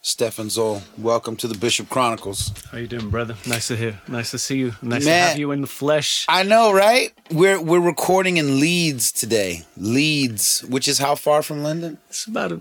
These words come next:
Speaker 2: it's two and a half hour trip, about two hundred miles north,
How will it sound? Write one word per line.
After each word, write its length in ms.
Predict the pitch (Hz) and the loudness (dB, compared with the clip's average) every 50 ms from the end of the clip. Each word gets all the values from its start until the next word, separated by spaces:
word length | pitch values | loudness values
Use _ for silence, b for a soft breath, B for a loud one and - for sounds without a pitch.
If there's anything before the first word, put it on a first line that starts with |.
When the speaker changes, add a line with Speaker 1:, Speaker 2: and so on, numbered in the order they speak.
| - _ _ | -12 _ _
Speaker 2:
it's 180 | - - - | -10 -10 -8
two 180 | - - - 226 | -8 -6 -6 -4
and 80 | 202 | -4
a 40 | 160 | -4
half 240 | 127 127 135 131 - | -4 -4 -6 -6 -6
hour 180 | 131 127 117 113 | -6 -4 -4 -6
trip, 380 | - - - - 123 120 - | -6 -8 -6 -6 -8 -8 -8
about 220 | 117 117 120 117 - | -8 -8 -8 -8 -8
two 160 | - 131 120 | -8 -8 -6
hundred 260 | 117 117 113 117 113 | -6 -6 -6 -6 -6
miles 400 | 107 113 113 113 113 113 107 107 | -4 -4 -2 -2 -4 -4 -6 -4
north, 480 | 120 120 120 120 120 120 113 - - | -4 -2 -2 -2 -2 -2 -4 -8 -14